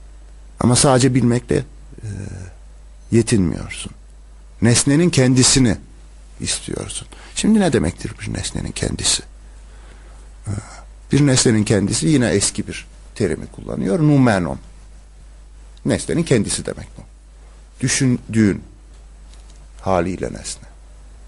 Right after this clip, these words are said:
Düşünüldüğü haliyle nesne. İstiyorsun ya, kafanda o nesnenin bir fikri var demektir. Ve o nesneyi elde etmeye yönelik bir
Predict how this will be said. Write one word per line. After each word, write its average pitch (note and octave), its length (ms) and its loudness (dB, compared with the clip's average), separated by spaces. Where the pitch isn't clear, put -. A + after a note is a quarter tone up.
Düşünüldüğü G2+ 600 0
haliyle - 480 -12
nesne. - 300 -14
İstiyorsun C#3+ 520 -4
ya, D#2+ 140 -4
kafanda F#2+ 420 -2
o A2 120 2
nesnenin G2+ 400 -4
bir A2+ 60 -6
fikri - 340 -8
var - 140 -14
demektir. - 540 -16
Ve B2 80 4
o G#2 140 4
nesneyi G#2+ 340 0
elde G2+ 380 4
etmeye F#2+ 400 -2
yönelik G#2+ 540 -2
bir - 140 -6